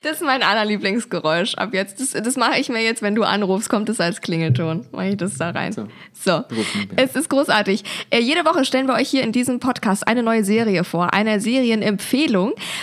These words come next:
Speaker 1: ähm, die ihr dann auch gucken könnt, wenn ihr Lust habt. Ne?
Speaker 2: Ja.
Speaker 1: Und heute ist es, also ich hab gedacht, ich,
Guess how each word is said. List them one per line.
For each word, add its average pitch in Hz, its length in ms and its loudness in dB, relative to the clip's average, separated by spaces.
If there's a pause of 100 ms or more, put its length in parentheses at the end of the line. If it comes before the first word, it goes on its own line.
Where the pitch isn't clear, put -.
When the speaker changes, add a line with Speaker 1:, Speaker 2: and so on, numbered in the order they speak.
(160)
Speaker 1:
ähm, 220 720 2
die 269 120 0
ihr 254 160 2
dann 254 140 2
auch - 220 0
gucken - 240 0
könnt, 185 440 2
wenn 190 180 2
ihr 170 60 4
Lust 160 260 2
habt. - 320 0 (160)
Ne? 220 140 4 (260)
Speaker 2:
Ja. - 160 6
Speaker 1:
Und 277 160 4
heute 247 500 2 (280)
ist 262 160 2
es, - 300 0 (380)
also 226 420 2 (140)
ich - 220 0
hab 302 260 0
gedacht, 233 640 0 (140)
ich, - 400 -2